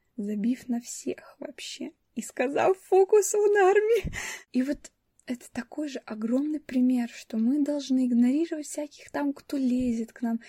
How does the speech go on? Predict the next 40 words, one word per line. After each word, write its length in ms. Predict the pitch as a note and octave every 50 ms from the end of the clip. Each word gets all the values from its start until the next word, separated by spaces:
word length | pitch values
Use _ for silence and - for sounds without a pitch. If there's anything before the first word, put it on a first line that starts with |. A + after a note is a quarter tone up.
| - - - _
всяких 340 | - - C#4+ - E4 - -
вот 120 | - -
этих 240 | D#4 - - C#4+ -
конченых, 560 | - - E4 D#4 D#4 - - - D4 C#4+ -
которые 360 | - - C#4+ - D#4 D4+ D4+
не 120 | D4 D4+ C#4+
касаются 640 | - - D#4 C#4+ - - D#4+ D4+ D4+ C#4+ - - C#4+
вообще 520 | C#4+ C#4+ - - - - - D4+ C#4+ C#4+ - _
тебя 400 | - - - B3 A#3 A#3+ C4 C4
никак, 540 | C4 C4 C4 A#3+ - - C#4+ C#4+ C#4 B3 - - - - - - - _ _
меня 420 | A#3+ A#3+ B3 C4 D4 D#4+ E4+ F4 E4
никак 380 | D#4+ D4 C#4 - C4 B3 - -
не 80 | B3
касаются, 500 | A#3+ - A3+ - - A#3 A3+ A3+ - -
моих 280 | G#3+ A3+ B3+ C#4+ D4 -
близких 500 | C#4 D4+ F4 E4+ - - - A#3+ - -
никак 300 | B3 A#3+ - A3+ - -
не 80 | A#3
касаются. 600 | A#3+ - A#3 A3+ - - A#3+ A3 A3+ A3 - -
Вообще 260 | A3+ - - - - F#4
никакие 360 | F#4 F4+ E4+ - - F4 F4
челики 420 | - - F#4 F4 E4+ E4 - E4
вот 160 | D4+ D4+ -
эти 140 | D#4 C#4+ -
вообще 340 | C4+ C#4 C#4+ - - - F4
не 100 | D#4+ C#4+
должны 320 | C#4 D4 D4 C#4 D4+ D4+
помешать 640 | C#4+ - - B3 C4 B3 - - C#4+ C#4 B3+ - -
мне 200 | A#3+ A3+ A3+ A3+
идти 260 | A3+ - - - C#4+
к 80 | - -
целям 600 | - - - C4 C#4 D#4+ D#4+ D4 A#3+ A#3 C4+ -
и 60 | - G#3+
быть 240 | G#3 A3+ B3 C#4
со 120 | - - -
своими 400 | - - - A#3+ A#3 A#3+ A#3+ B3
родными. 580 | A#3 A#3 A#3 A3 A3+ A#3 A#3+ A#3+ A#3 A3+ A#3 F4+ G4+ - - - -
Вот 280 | A#3+ B3 B3 A#3+ A#3+ -
что 220 | - - - -
Бантан 560 | A3 G3+ A3+ A3+ A#3 A#3 - A#3 A#3 A#3 A#3+